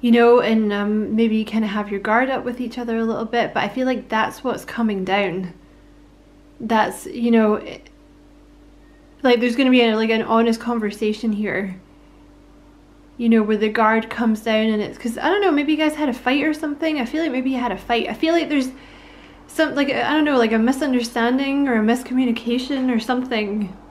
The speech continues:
like a fight maybe that you, you need to clear the air about here. I feel like that's what's gonna happen here, okay? Um, you have the Empress and you also have the Nine of Pentacles here. So this is someone, like, male or female,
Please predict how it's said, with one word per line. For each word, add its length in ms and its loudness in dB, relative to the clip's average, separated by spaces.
like 120 -6
a 60 -4
fight 580 -2
maybe 520 -4
that 140 -8
you, 160 -4
you 180 2
need 200 4
to 40 -2
clear 300 -2
the 160 -4
air 160 -4
about 220 -4
here. 420 -8
I 80 -6
feel 160 4
like 100 4
that's 220 0
what's 140 -6
gonna 180 -2
happen 340 -4
here, 260 -4
okay? 360 -4
Um, 640 0
you 140 2
have 220 2
the 240 2
Empress 560 2
and 100 4
you 60 4
also 180 2
have 160 2
the 100 4
Nine 300 4
of 140 -2
Pentacles 560 -4
here. 200 0
So 200 -4
this 260 -2
is 160 -6
someone, 460 0
like, 160 0
male 260 0
or 80 0
female, 800 -2